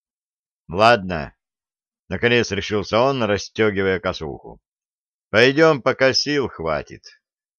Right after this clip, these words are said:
Олег скинул куртку, мокрую изнутри от растаявшего снега, затем красную шёлковую рубаху,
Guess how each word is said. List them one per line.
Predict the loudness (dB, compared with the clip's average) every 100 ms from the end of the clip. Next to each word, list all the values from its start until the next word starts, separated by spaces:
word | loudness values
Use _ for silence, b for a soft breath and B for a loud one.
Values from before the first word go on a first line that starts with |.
| _ _ _ _ _ _ _ _ -2
Олег | 6 6 6
скинул | -2 -4 -2 -2
куртку, | 0 0 -2 -4 -4 -6 _ _ _ -2
мокрую | 4 4 4 0 -2
изнутри | -2 -4 -2 0
от | 2 0
растаявшего | -2 -4 0 2 2 0 -4 -6
снега, | -6 -4 -4 -2 -4 -6 -10 _ _ _ _ -8
затем | -6 0 0 0
красную | 0 2 4 4 2 -4 -4
шёлковую | 0 0 0 -2 -2 -2
рубаху, | -2 -2 -2 -4 -10 -18